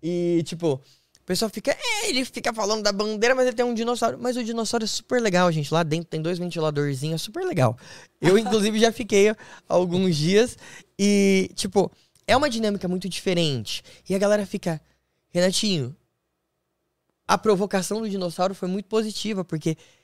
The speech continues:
realmente tem um monte de político que tá há muito tempo e não faz nada. E a gente precisa colocar eles pra, pra extinção agora, nesse momento." E a dinâmica tá muito legal lá.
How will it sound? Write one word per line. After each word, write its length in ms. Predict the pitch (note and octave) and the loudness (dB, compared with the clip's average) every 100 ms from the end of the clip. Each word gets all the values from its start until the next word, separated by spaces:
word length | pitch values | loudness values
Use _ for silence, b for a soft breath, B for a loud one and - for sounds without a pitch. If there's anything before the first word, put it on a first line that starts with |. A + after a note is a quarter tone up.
| b | b
realmente 480 | A3+ C#4 A#3+ B3+ - | 4 4 4 -2 0
tem 140 | A3+ | 0
um 40 | |
monte 360 | A#3+ G3 C#4 A3+ | 2 0 0 -4
de 80 | G3+ | -6
político 420 | G#3 G3 F#3+ - | -2 -2 -2 -10
que 80 | - | 0
tá 120 | G3 | 0
há 20 | |
muito 340 | F#3+ G#3 C4+ - | 2 0 -2 -2
tempo 240 | A3 A#3 | -2 -2
e 40 | |
não 120 | B3+ A#3+ | -4 -4
faz 240 | D4+ D4 | -4 -2
nada. 400 | G#3 A#3 C#4+ F3 b b - | 0 0 0 -4 b b 0
E 60 | |
a 20 | |
gente 120 | G3+ A3+ | 0 2
precisa 180 | - | 0
colocar 340 | C4 B3+ A#3+ A3 | 2 2 2 0
eles 220 | G#3 G3 | 0 -2
pra, 260 | G#3 F#3+ E3 b b - | 4 4 4 b b 2
pra 100 | G#3 | 4
extinção 760 | G3+ - G3+ F#3 - F#3+ D#3+ | 4 0 0 0 4 6 8
agora, 340 | D3 C#3+ D#3 D#3 | 8 8 8 8
nesse 240 | D#3 D3+ | 4 0
momento." 480 | D3+ D3+ C#3+ B2 A#2 B B B B B | 2 2 4 0 -4 B B B B B
E 80 | F3+ | 4
a 80 | G#3 | 4
dinâmica 420 | G#3 G#3+ A3+ A3+ | 4 2 2 2
tá 120 | G#3+ | 2
muito 360 | G#3 G#3 C4+ C#4 | 4 2 2 4
legal 400 | G#3 F3 D#3+ D3+ | 4 6 6 6
lá. 220 | C3+ G#2+ | 4 0